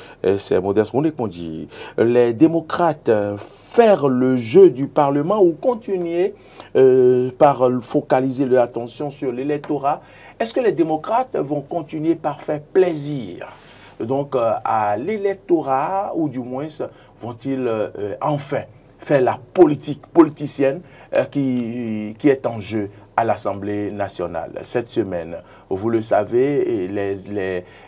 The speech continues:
euh, députés devraient désigner les représentants,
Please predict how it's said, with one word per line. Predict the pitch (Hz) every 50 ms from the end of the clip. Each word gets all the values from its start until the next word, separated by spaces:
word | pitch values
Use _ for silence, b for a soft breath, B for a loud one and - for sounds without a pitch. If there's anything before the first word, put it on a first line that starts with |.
| B B
euh, | 67 90 90 92 85 - - - - - 98
députés | 117 113 117 120 117 117 - 139 139
devraient | 120 110 110 98 104 107 104 95 87 - - -
désigner | - 113 113 104 90 95 92 90 80 78 76 76 - - -
les | - 87 90 92 95 92 95 92
représentants, | 92 95 110 101 - 110 104 90 95 92 90 87 - 104 127